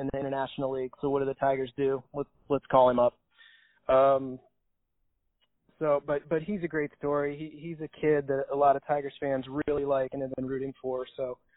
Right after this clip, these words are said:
um, he'll, he'll turn it around. I hope he gets an opportunity to start a game or two against Pittsburgh this week. Uh,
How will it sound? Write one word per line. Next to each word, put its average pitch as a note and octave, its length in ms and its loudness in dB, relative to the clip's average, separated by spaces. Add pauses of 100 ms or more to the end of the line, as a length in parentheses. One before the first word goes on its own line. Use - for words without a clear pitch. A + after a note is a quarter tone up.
(300)
um, C3 400 2 (300)
he'll, G3 240 2
he'll F#3 160 0
turn C#3+ 220 0
it B2+ 80 -4
around. B2+ 260 -4
I C#3 80 -2
hope D3+ 140 -4
he C#3+ 60 -8
gets - 180 -10
an C3+ 60 -8
opportunity C3 500 -8
to A#2+ 160 -20
start C3+ 240 -2
a - 20 -8
game C3+ 220 -8
or C#3 120 -10
two C#3+ 200 -4
against C3+ 260 -10
Pittsburgh D3 460 -2
this D3 160 -12
week. D#3 180 0 (1080)
Uh, D3 240 8